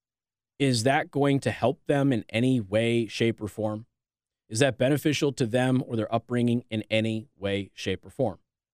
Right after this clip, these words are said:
That's the question you have to ask yourself. I think that most of you are probably listening to this right now and going, "No." And let's be honest, um, this is more, I guess, a question for the guys, but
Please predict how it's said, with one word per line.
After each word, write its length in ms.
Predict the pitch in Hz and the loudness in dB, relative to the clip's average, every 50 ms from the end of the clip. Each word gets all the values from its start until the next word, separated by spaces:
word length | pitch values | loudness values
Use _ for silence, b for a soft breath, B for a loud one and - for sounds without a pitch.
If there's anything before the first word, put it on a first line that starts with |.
| _ _ _ _ _ _ _ - | _ _ _ _ _ _ _ -2
That's 200 | - 135 135 - | 0 0 0 -2
the 80 | - - | -4 -4
question 420 | - - 135 127 117 - 123 117 | 0 0 0 0 0 -2 -4 -4
you 100 | 117 117 | -2 -2
have 240 | 104 107 98 101 - | -2 -4 -4 -6 -8
to 140 | - - - | -10 -6 -2
ask 280 | 123 131 123 110 - - | -2 0 0 -2 -4 -8
yourself. 280 | 95 - 101 87 - _ _ _ _ - | -12 -16 -16 -16 -16 _ _ _ _ -2
I 40 | 147 | 0
think 120 | 165 165 | 2 2
that 60 | 139 | 2
most 360 | 127 131 135 151 170 156 - 151 | 2 2 2 2 0 0 -2 -2
of 60 | 123 | 0
you 100 | 123 117 | 0 0
are 60 | 107 | 0
probably 380 | - - 123 117 117 120 117 107 | 2 2 2 2 2 2 2 2
listening 360 | 120 156 151 - 135 123 117 | 2 2 2 2 2 2 2
to 60 | 117 | 2
this 160 | 117 110 - | 2 2 0
right 140 | 123 104 107 | 0 0 2
now 100 | 127 135 | 2 2
and 160 | - 151 127 107 | 2 2 0 0
going, 160 | 107 98 - _ _ _ _ - | -4 -6 -8 _ _ _ _ -4
"No." 380 | 107 127 143 151 117 73 - _ _ _ _ _ _ _ _ _ _ _ _ _ _ _ _ _ - | -2 0 0 0 0 -4 -8 _ _ _ _ _ _ _ _ _ _ _ _ _ _ _ _ _ -2
And 220 | 131 123 123 120 - | 0 0 0 -2 -2
let's 240 | - 151 156 - - | 0 0 0 0 0
be 160 | - - 143 139 | 0 2 2 4
honest, 440 | 143 143 131 120 113 - - - - _ _ _ _ _ _ _ _ _ _ _ _ _ _ _ _ - - | 4 4 4 2 2 0 -2 -4 -8 _ _ _ _ _ _ _ _ _ _ _ _ _ _ _ _ -4 0
um, 400 | 135 131 127 120 117 117 110 98 - _ _ - | 2 4 4 4 4 4 2 0 -4 _ _ -10
this 280 | - 139 156 156 - 175 | -2 0 2 2 2 2
is 180 | 151 127 - - | 2 0 0 0
more, 380 | 143 151 165 170 170 160 151 | 0 2 4 4 4 4 4
I 100 | 139 139 | 4 2
guess, 280 | 139 135 131 127 123 - | 2 4 2 2 2 0
a 100 | 127 127 | -2 0
question 400 | - 156 135 127 - - 131 113 | 2 2 2 2 0 -2 -2 -2
for 80 | 135 | -2
the 80 | 117 113 | -2 0
guys, 460 | 104 147 147 135 117 107 113 127 120 | 2 2 4 4 4 2 2 2 0
but 240 | - - 113 113 - | 0 0 -2 -2 -2